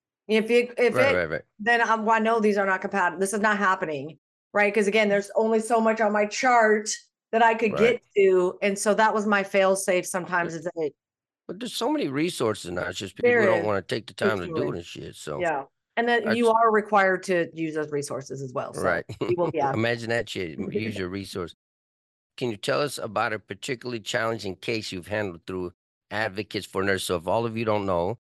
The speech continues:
Speaker 2: Advocates for, the number four, nurses, or is it F O R? Did I put that wrong?
Speaker 1: It's both, actually. I own both, but I appreciate
Speaker 2: Okay.
Speaker 1: you.
Speaker 2: So advocatesfornurses dot com. And then how did you approach it? So what do you think one of the most craziest cases you've ever had?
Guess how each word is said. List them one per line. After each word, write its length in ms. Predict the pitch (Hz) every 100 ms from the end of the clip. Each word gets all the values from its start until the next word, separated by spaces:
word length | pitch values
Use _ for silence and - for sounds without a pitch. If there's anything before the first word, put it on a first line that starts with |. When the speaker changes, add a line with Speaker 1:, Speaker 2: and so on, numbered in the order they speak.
| _ _ _ -
Speaker 2:
Advocates 760 | 104 110 107 113 - 117 - -
for, 300 | 127 110 110
the 100 | 104
number 280 | 101 107 110
four, 360 | - 110 101 101
nurses, 720 | 104 101 - 90 110 - -
or 160 | - 98
is 120 | 95
it 60 | -
F 200 | 110 -
O 180 | 101 92
R? 160 | 90 87
Did 180 | 90 92
I 40 |
put 240 | - 110 104
that 120 | 98
wrong? 340 | 101 101 107 - -
Speaker 1:
It's 160 | 214
both, 360 | 196 214 202 196
actually. 340 | 185 180 196
I 160 | 180 185
own 200 | 202 190
both, 300 | 190 180 185
but 80 | 185
I 60 |
appreciate 460 | 175 - 185 - 170
Speaker 2:
Okay. 80 | 151
Speaker 1:
you. 100 | 165 - _ _ _
Speaker 2:
So 240 | - 104 -
advocatesfornurses 1200 | 113 117 113 120 110 - 117 117 113 110 - 98
dot 260 | 98 95
com. 540 | - 117 92 87 117 127 -
And 140 | 107
then 100 | 98
how 200 | 98 117
did 180 | 110 95
you 60 | 92
approach 400 | - 104 80 -
it? 80 | -
So 140 | -
what 180 | 95 127
do 60 | 123
you 60 |
think 220 | 113 107
one 120 | 113 107
of 60 |
the 60 | 104
most 240 | 98 92
craziest 420 | - 104 98 80
cases 360 | - 95 - 82
you've 120 | 80
ever 200 | 85 80
had? 260 | 80 73